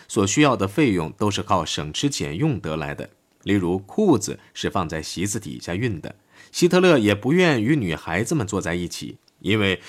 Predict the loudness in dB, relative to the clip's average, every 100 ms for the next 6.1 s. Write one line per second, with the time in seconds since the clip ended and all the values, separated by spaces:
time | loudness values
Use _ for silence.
0 | -8 -2 0 -2 0 0 2 0 -2 -6
1 | -2 0 0 -2 -4 -2 -2 2 2 0
2 | -2 -2 -2 -4 -10 -8 -4 -2 -2 0
3 | 0 0 -8 _ _ _ _ _ _ 4
4 | 4 4 2 2 0 0 0 0 0 2
5 | 0 0 -2 -2 -2 -4 -2 -4 -4 -6